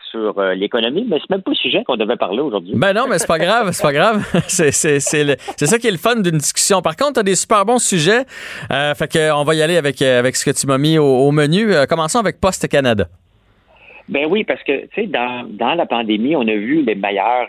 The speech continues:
Speaker 1: et les pires de certaines compagnies.
Speaker 2: Mm-hmm.
Speaker 1: Et pour Poste Canada, euh, en, est, est fait de la co-, est en concurrence avec Purolator qui leur appartient. Euh, U P S, FedEx, euh, Dicom, Canpar, qui sont les grands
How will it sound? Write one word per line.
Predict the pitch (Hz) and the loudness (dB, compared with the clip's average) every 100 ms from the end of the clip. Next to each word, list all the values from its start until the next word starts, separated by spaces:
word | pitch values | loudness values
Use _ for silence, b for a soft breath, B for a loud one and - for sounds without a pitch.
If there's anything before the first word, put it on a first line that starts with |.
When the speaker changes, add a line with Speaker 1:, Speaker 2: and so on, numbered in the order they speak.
| - | -4
Speaker 1:
et | 107 | -4
les | 95 95 _ | -2 -4 _
pires | 123 131 131 - | 0 2 2 -2
de | 104 - | -8 -6
certaines | 101 - 104 104 | -10 -6 -6 -4
compagnies. | 90 90 85 90 - B B | -4 -4 -6 -8 -16 B B
Speaker 2:
Mm-hmm. | 117 160 | -2 -2
Speaker 1:
Et | 113 117 107 - | -2 -4 -4 -4
pour | 92 | -4
Poste | - 131 | -4 -6
Canada, | 139 113 101 131 185 190 _ - | -4 -4 0 0 0 -4 _ -6
euh, | 101 98 - | -2 -2 -4
en, | - 95 87 85 71 73 - | -4 -2 -2 -2 -2 -4 -2
est, | 95 - - | -2 0 -2
est | 98 - | -2 -2
fait | 117 | -4
de | |
la | 98 | -2
co-, | 113 110 | -2 -2
est | 101 | -2
en | 101 | -2
concurrence | 110 101 92 104 110 | -4 -4 -2 -2 -2
avec | 95 87 - | -4 -4 -4
Purolator | 113 101 95 104 107 - | -2 0 0 -2 -2 -4
qui | 95 | -2
leur | 82 | 0
appartient. | 90 78 - - 95 160 B B B - | -2 -6 -8 -4 -4 -6 B B B -4
Euh, | 90 85 82 87 - | 0 2 2 0 0
U | 110 | 0
P | 104 95 | 2 2
S, | 95 - | 0 -2
FedEx, | 98 87 82 - - | -4 -2 -2 -4 -6
euh, | 82 80 80 80 80 95 | -2 0 2 0 0 -2
Dicom, | - 90 104 98 101 | -6 -4 -2 0 -2
Canpar, | 95 104 95 92 92 92 | -2 -6 -4 -4 -4 -6
qui | - | -6
sont | 101 | -2
les | 104 101 | -2 -2
grands | 113 110 120 | -4 -4 -6